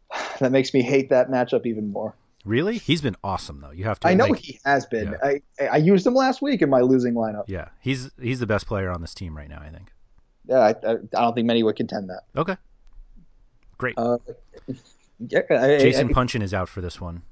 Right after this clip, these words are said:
Speaker 2: So
Speaker 1: fantastic. Johan
Speaker 2: Cabaye
Speaker 1: Cabaye slides right in.
Speaker 2: Yeah, Cabaye will slide in. Um, uh, Townsend is, looks just horrific of late, so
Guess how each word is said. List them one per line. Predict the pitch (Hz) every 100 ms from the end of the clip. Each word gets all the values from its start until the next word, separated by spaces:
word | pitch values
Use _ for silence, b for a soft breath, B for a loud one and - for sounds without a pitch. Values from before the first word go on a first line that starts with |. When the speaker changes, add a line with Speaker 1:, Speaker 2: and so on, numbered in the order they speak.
| _ _ _ -
Speaker 2:
So | - 107
Speaker 1:
fantastic. | 117 110 98 - - 151
Johan | 160 147 -
Speaker 2:
Cabaye |
Speaker 1:
Cabaye | 135 127 -
slides | 120 117 104
right | 104 113 117
in. |
Speaker 2:
Yeah, | 98 85
Cabaye | 98 95 92
will | 87
slide | - 90 87
in. | 85 87 85
Um, | 113 92 90 87 87 87 _ _ _ _ _ _ _ _ _ _ _ _ _ _ _ _
uh, | 101 92 87 - -
Townsend | - 113 113 110 104 101 -
is, | 110 92
looks | 98 95 - - - -
just | - 92
horrific | - - 101 98 - 85 - -
of | 104 87
late, | 87 85 -
so | - 92 82 80